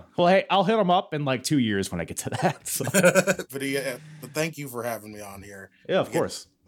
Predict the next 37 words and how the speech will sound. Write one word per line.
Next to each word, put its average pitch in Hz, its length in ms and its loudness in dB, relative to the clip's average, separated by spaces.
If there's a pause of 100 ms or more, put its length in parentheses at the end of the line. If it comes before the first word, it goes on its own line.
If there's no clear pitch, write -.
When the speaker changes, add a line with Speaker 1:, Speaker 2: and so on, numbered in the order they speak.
Speaker 2:
love 127 260 -2
your 123 140 -4
show. 104 480 -6 (720)
Y-, 117 200 -14
you're 123 160 -6
one 117 200 -8
of 110 80 -10
the 113 180 -8 (280)
Speaker 1:
Appreciate 104 320 0
it. 87 40 -2
Speaker 2:
millions 120 220 -6
of 117 80 -20
freaking 127 320 -8
shows 113 400 -2
that 113 100 -8
I 107 100 -8
actually, 107 460 -8
that 110 120 -8
I 107 100 -10
listen 107 380 0
to 104 300 -10
and 98 100 -18 (100)
absolutely 104 420 -12
enjoy. 92 540 -16 (720)
It, 110 220 -10 (340)
but 113 220 -16
if 110 180 -14
you 131 80 -4
wanna 170 200 2
find 147 520 -2
me, 131 400 -4 (580)
you 131 100 -10
can 131 100 -12
find 147 260 0
me 143 80 -2
on 135 160 -2
Twitter 117 420 -8